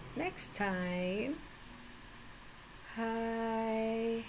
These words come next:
Hi! Hi! Dapat magkasama sila. Pero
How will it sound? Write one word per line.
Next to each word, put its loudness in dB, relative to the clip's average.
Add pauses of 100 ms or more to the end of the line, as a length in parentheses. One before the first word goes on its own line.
(1200)
Hi! 2 (2250)
Hi! 0 (1800)
Dapat 2
magkasama 2
sila. 2 (960)
Pero 6